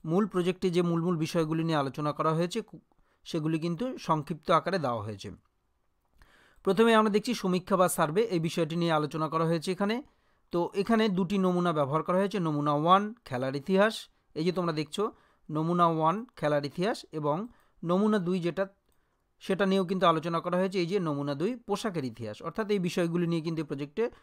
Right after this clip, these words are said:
সম্পূর্ণভাবে বিস্তারিত আলোচনা করা হয়েছে। তো এই খেলার ইতিহাস এবং পোশাকের ইতিহাস, এরপরে আমরা দেখছি প্রশ্নোত্তর, এই অংশটিও থাকা দ-, জরুরি, এটিও আছে, এবং শেষে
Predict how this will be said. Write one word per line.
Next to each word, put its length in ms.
সম্পূর্ণভাবে 680
বিস্তারিত 540
আলোচনা 400
করা 200
হয়েছে। 300
তো 200
এই 260
খেলার 300
ইতিহাস 540
এবং 260
পোশাকের 340
ইতিহাস, 320
এরপরে 340
আমরা 160
দেখছি 260
প্রশ্নোত্তর, 600
এই 160
অংশটিও 400
থাকা 260
দ-, 180
জরুরি, 400
এটিও 300
আছে, 360
এবং 240
শেষে 340